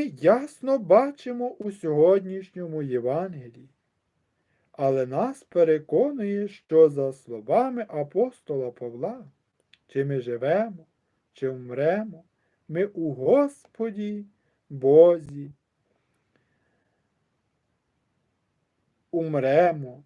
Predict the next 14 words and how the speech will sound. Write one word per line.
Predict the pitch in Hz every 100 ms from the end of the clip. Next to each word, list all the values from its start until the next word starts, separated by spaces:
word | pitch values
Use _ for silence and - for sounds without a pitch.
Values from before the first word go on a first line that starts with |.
| _ _
щоб | _ - 151 156 147 _ _ _ _ _ _ _ _ _ _ _ _ -
ним | 143 156 254 285 302 _ _ _
мертвих | 156 147 180 262 285 - 202 214 214 - _ _ _
і | 151 131
живих | 127 127 135 147 143 _
панувати. | 120 120 107 107 104 107 _ 147 143 _ _ _ _ _ _ _ _ _ _ -
Євангеліє | 127 123 131 160 202 185 175 170
Святе | - 143 147 160 185
розповідає | 190 190 - 170 170 160 190 214
нам, | 196 208 214 147 _ _ _ _ _ _
що | _ - 196
Ісус | 240 240 - 254 247
Господь | 180 233 240 - 185 247 226 143 _ _ _ _ _ _ _ _ _ -
зібрався | 143 139 135 135 170 202 190 - 165 165